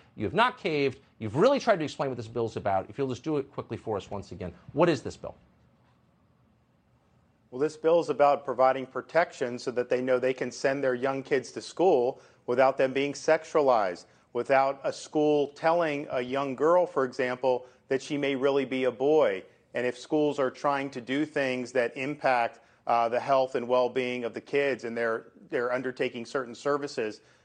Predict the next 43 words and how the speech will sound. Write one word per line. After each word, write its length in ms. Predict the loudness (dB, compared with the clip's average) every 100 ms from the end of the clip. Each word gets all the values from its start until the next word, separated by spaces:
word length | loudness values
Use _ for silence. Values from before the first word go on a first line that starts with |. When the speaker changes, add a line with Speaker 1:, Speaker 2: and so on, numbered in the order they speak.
| -4
Speaker 2:
that 180 | -4 -2
parents 280 | -2 0
have 120 | 0 2
a 40 |
right 200 | 2 0
to 80 | -4
know 260 | -2 0 2
that 260 | 2 0
and 100 | -4
provide 380 | -6 0 0 -2
consent 420 | -8 -6 -4 -4 -2
for 220 | -2 0
it. 100 | -2
So 280 | 0 0 -2 -12 -2
this 160 | 0
is 140 | 2 0
a 60 |
real 280 | 2 2 2
bill 280 | 2 2 4
that 120 | 2
empowers 540 | -2 0 0 0 -2 -4
parents, 540 | -2 0 0 -4 -8 -20 _
it 120 | -6 -4
protects 420 | -2 0 0 0
our 120 | -2
kids, 460 | -2 -2 0 -2 -8 _ -10
and 140 | -6
for 160 | 0 0
a 40 |
company 460 | 0 -4 -2 -2 0
like 340 | 2 0 -2
Disney, 540 | -2 -2 -4 -8 -10 _ _ _ -2
uh, 280 | 0 0 -2
to 160 | -6
say 640 | -4 2 2 4 2 2 -2
that 180 | -2
they, 140 | 0 0
this 220 | 0 -2
bill 200 | 0 0
should 180 | 0 -2
have 80 | 0
never 220 | 0 0
passed. 320 | 0 0 -2